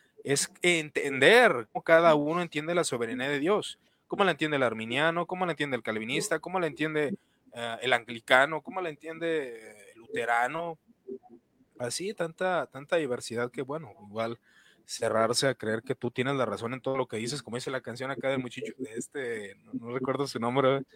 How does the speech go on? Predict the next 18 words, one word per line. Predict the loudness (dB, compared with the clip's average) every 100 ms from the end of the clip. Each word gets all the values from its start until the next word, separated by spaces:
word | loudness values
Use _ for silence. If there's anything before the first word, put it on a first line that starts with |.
| -20 -20 -20 _ -14 -4
¿cómo, | -2 -2
cómo | 0 2
dice | 4
la | 4
canción, | 4 2 0 0
Chuy? | 0 2
De, | 0 0 -4 -10 -18 _ _ _ -20 -20 -20 -12
de, | -10 -10 -10 -12 0
"Todos | 8 10 8 4
están | 0 -2 -2
equivocados, | -4 -4 -4 4 6 6 6 -2
menos | -6 -4 0
yo", | 0 0
¿no? | 2
<laughs> | 2 4 2 4 0 0 0 0 -2 -14 -12 -10
Entonces, | -4 2 2 6 4 6 2 2 -8 -10 -10 -10 -2
este, | 2 8 8 8 6 4 -2 _ -20 -20 _ _ -6
eh, | -6